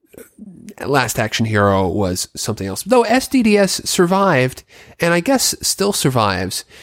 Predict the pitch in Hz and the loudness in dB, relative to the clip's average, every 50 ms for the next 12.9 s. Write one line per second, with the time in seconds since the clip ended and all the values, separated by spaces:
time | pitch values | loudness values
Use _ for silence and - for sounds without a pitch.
0 | - - _ - 135 123 120 120 117 110 - - 120 113 107 107 104 104 107 _ | -20 -12 _ 0 2 4 4 4 2 0 0 2 2 4 4 2 2 -2 -4 _
1 | - 117 117 117 110 107 107 101 101 98 95 92 92 95 - - 120 117 113 110 | 0 2 2 4 4 2 2 2 2 2 2 0 0 -2 -2 0 0 2 4 4
2 | 113 113 117 123 120 113 113 - - - 127 123 113 - - - - 127 - - | 2 2 2 2 0 0 -2 -4 -6 -6 -6 -4 -4 -6 -8 -6 -8 -8 -8 -8
3 | 131 135 - - 147 135 - 135 127 123 117 113 - - 113 107 - - - - | -8 -8 -6 -6 -6 -2 0 0 2 2 2 2 2 0 0 0 0 -4 -16 -20
4 | - - 123 113 104 110 110 110 110 110 98 175 170 - - - - - _ - | -2 0 0 0 2 2 2 4 4 4 2 2 -2 -4 -6 -10 -12 -14 _ -20
5 | - - - _ _ - - - 104 101 101 101 101 98 - _ _ _ _ - | -20 -20 -20 _ _ -4 -2 0 2 2 2 2 0 -2 -6 _ _ _ _ -20
6 | - - - _ - 123 131 127 - - 120 123 135 160 185 185 170 165 156 147 | -20 -20 -20 _ -4 0 0 0 0 -2 -4 2 4 4 4 6 4 4 4 4
7 | 139 - - _ _ _ - 135 127 - 120 123 117 117 117 123 131 135 135 131 | 2 0 -4 _ _ _ -4 -4 -2 0 0 2 2 4 4 6 6 6 6 6
8 | 127 123 - - 113 117 107 - 120 120 120 117 117 117 113 107 107 107 107 107 | 4 2 0 -2 -2 -2 0 2 2 2 4 4 2 2 2 2 2 2 0 0
9 | 104 - 107 - 104 101 - 127 113 - _ - - - 123 120 113 107 107 107 | -2 -4 -8 -8 -8 -2 -2 -2 -2 -2 _ -8 -2 0 2 2 4 4 4 2
10 | 104 101 104 - - - 104 107 107 107 101 98 98 98 98 98 - _ _ _ | 2 0 -2 -4 -10 -10 -6 -2 2 2 2 2 2 2 0 -2 -4 _ _ _
11 | _ _ - - _ _ - 117 139 139 135 - 123 113 107 104 104 101 101 - | _ _ -20 -20 _ _ -2 0 2 2 2 2 0 2 2 2 2 0 0 -2
12 | - - - - - _ _ - _ _ _ - 101 101 98 95 98 | -2 -2 -4 -6 -10 _ _ -20 _ _ _ -4 -2 0 0 0 -2